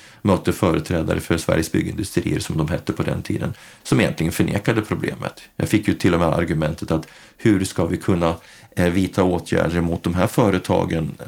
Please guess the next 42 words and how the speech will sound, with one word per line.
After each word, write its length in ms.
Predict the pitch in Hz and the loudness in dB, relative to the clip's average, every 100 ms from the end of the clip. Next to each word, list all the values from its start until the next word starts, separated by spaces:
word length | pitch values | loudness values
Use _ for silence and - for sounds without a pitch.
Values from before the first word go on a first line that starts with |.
| - | -8
Då 140 | 90 78 | -4 0
pratar 280 | 92 - | 0 2
vi 60 | 82 | 0
om 160 | - 92 - | 0 -4 -6
utländska, 540 | - 85 - 82 - 98 | -2 0 0 0 0 -2
ofta 320 | - - 50 | -2 -4 -4
östeuropeiska 760 | - - - - - 101 - 107 | -6 -4 -4 -2 -4 -4 -4 -6
företag. 560 | 104 - - - 82 78 - - - - | -2 0 0 2 0 0 -6 -20 -14 0
De 200 | 95 90 | 2 4
är 60 | |
ju 240 | 117 127 127 | 4 2 2
medlemmar 480 | 113 104 85 110 135 | 2 2 2 2 0
hos 160 | 160 - | -2 -4
oss. 220 | - - | -6 -4
Vi 120 | 90 | -4
ska 220 | - 107 | 0 2
ju 120 | 123 | 2
tillgodose 720 | 123 - 107 95 92 - 87 - | 0 0 0 0 -2 0 0 2
även 320 | 87 87 82 | 2 2 0
deras 360 | 87 73 113 160 | 0 0 0 0
intressen, 600 | 147 - - - - - - - | 0 0 -2 -4 -6 -8 -16 -18
som 220 | - 110 | 0 2
om 140 | 92 92 | 4 2
det 80 | 87 | 0
skulle 360 | 92 87 85 87 _ | 0 2 2 -2 _
ha 100 | - | 0
legat 320 | 90 82 87 80 | 2 2 0 0
i 40 | |
linje 300 | 87 85 82 | 0 0 -2
med 140 | 80 | -2
byggföretagens 800 | 85 80 - 78 - - 85 69 | 0 -2 0 -2 0 -2 -2 -2
stadgar 460 | - - - - - | -2 -2 -2 -4 -4
att 200 | 78 - | -4 -2
man 140 | 82 | -4
fuskar. 540 | - 90 - - 151 147 - - - - - - | 0 -2 -2 -6 -6 -6 -14 -20 -20 -20 -20 -2
Så 120 | 101 | 2
att 80 | 113 | 2
jag 120 | 110 | 4
tycker 300 | 151 151 107 | 2 2 0
att, 240 | - - | 0 0
eh, 200 | 92 90 92 - _ _ _ - | 0 0 -2 -12 _ _ _ -12
eh, 400 | - 92 92 85 | -2 2 2 2